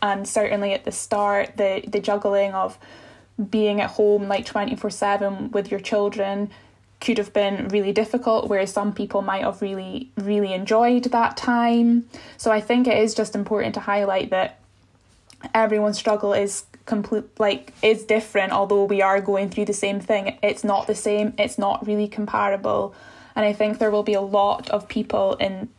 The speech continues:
a very similar situation to your friend who is really concerned about, you know, f-, future prospects on, for their job.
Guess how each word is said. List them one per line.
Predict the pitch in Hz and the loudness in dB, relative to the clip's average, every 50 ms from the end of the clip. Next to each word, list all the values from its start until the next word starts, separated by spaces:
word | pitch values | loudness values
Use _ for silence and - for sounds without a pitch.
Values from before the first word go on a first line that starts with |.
| - - | -4 -2
a | 214 202 | -2 2
very | 202 208 208 208 220 | 2 2 4 4 2
similar | 214 - 226 208 202 202 202 | 2 0 0 0 0 -2 -2
situation | 180 - - - - 208 202 202 202 - 208 196 196 202 | -2 -4 -6 -6 -4 -4 -2 -2 -2 -2 -4 -4 -6 -6
to | - 202 | -6 -4
your | 202 196 196 | -4 -4 -6
friend | 196 - 214 202 196 196 202 208 | -4 -2 -2 0 0 -2 -4 -6
who | - - 220 202 202 196 - - - - - - - | -6 -6 -6 -6 -6 -8 -10 -18 -20 -20 -20 -20 -6
is | - - 202 202 196 196 190 - - - - _ _ _ _ _ _ _ _ | -2 0 0 0 0 -4 -6 -6 -6 -8 -8 _ _ _ _ _ _ _ _
really | 208 185 196 226 240 240 233 | -6 0 2 4 4 4 4
concerned | 226 233 202 202 - - 214 226 226 208 196 202 | 2 0 -2 -2 0 2 2 4 4 2 0 -2
about, | 190 196 190 196 196 - - _ _ _ - - | -2 -2 -4 -4 -4 -6 -10 _ _ _ -4 -2
you | 220 220 | 0 0
know, | 202 190 196 | 2 0 -2
f-, | 202 - - - _ _ _ | -4 -8 -16 -20 _ _ _
future | - - - 226 - - 208 208 | -12 -2 -2 -2 0 0 -2 -2
prospects | - - 208 214 214 - - 202 - - - - | 0 0 -2 -2 -2 0 0 0 0 0 -2 -4
on, | 190 190 190 202 196 - - - _ _ _ _ | -4 -4 -4 -6 -8 -12 -20 -20 _ _ _ _
for | - - 214 196 | -4 -2 0 0
their | 190 185 | 0 -2
job. | 185 196 - 233 233 220 220 220 220 220 220 220 | -4 -2 0 2 4 4 4 4 4 2 0 -2